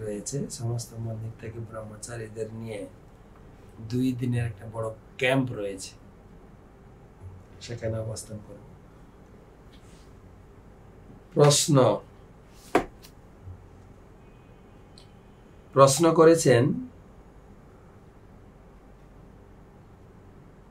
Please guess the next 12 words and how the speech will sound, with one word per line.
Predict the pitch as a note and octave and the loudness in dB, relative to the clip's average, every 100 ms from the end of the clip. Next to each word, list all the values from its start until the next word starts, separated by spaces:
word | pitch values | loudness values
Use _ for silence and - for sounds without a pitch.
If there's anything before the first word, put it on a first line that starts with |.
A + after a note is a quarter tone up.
| - - - B2 | -20 -20 -10 4
বর্ধমান | C#3 C#3 D3 E3 D#3 C#3+ | 6 6 6 6 6 6
জেলার | C3+ C#3 D3 A#2+ | 8 8 6 4
অন্ড-, | C3 C3 C#3 - B2 | 2 4 2 4 2
অন্ডাল | C3+ C3 D3 D3 | 2 4 4 4
থেকে | C#3+ - A2+ C#3 - B2 | 0 0 -2 -2 -4 -2
মিতালি | B2+ B2+ C3+ C3+ C3 | -2 2 2 4 2
নন্দী। | A2 G2+ G2+ G#2 - - - - - - - - - - - - - - - - - - - - - - - - - - - - - - - - - | 0 -2 -4 -8 -10 -20 -20 -20 -20 -20 -20 -20 -20 -20 -20 -20 -20 -20 -20 -20 -20 -20 -20 -20 -20 -20 -20 -20 -20 -20 -20 -20 -20 -20 -20 -12 6
মহারাজ, | B2+ C#3+ E3 E3+ - - - - | 8 10 8 6 -2 -12 -4 4
আপনার | C#3 D3 D3 C#3 - - - | 4 6 4 4 0 -4 -4
শ্রী | - F3 F3+ D#3 B2+ A#2 A#2+ | 2 8 8 8 4 4 6
রাতুল | B2 - A3 G3+ F3 - | 6 4 4 6 6 4
চরণে | C3 B2 A2+ G#2+ | 4 4 2 -2